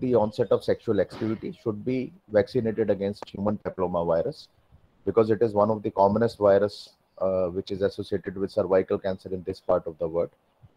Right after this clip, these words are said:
And there is a definite benefit of, uh, vaccination against H P V. So every woman should be vaccinated. And if a woman is vaccinated, she should still be screened,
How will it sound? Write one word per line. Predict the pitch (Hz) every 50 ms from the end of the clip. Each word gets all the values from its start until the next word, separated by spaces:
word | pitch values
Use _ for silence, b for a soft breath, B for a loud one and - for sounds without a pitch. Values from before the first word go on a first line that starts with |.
| _ _ _ _ _ _ _
And | - 95 101 101 101 101 95 95
there | 95 104 104 107
is | 113 104
a | 117 98
definite | - 107 110 - - 139 139 135 113
benefit | 98 113 104 104 104 - 107 104 - - - _ _ _ _ _ _ _ _ _ _
of, | - 95 101 98 - - - -
uh, | 104 101 98 98 98 98 95 92 92 92
vaccination | 87 92 101 98 - - 123 107 104 98 - - 101 95 92
against | 90 82 90 95 95 - - _ _ _ -
H | 90 92 - -
P | - 85
V. | 78 78 80 76 - _ _ _ _ _ _ _ _ _ _ _ _ _ _ _ _ _ _ _ _ _ _ _ _ _ _ _ _ _ _ _ _ _ _ _ _ _ _
So | - - - 135 127
every | - - 117 117 120 147 170 165 165 156 -
woman | - 107 113 123 127 139 139
should | 135 - 127 120 110
be | 123 120
vaccinated. | 104 104 101 - - 120 107 104 98 - 92 - - - _ _ _ -
And | - 113 120 113 - -
if | - 185 220 - -
a | 202 175
woman | 143 139 131 131 135 135
is | 131 123 110
vaccinated, | 107 107 101 - - - 110 104 104 - 104 98 - - _ _ _ _ _ _ _ _ _ _ _ _ _ _ _ _ _ _ _
she | - 123 123
should | 113 - 147 127 117 - -
still | - 165 175 175
be | 160 139 131 131 - - _ -
screened, | 110 - - - - 98 87 76 67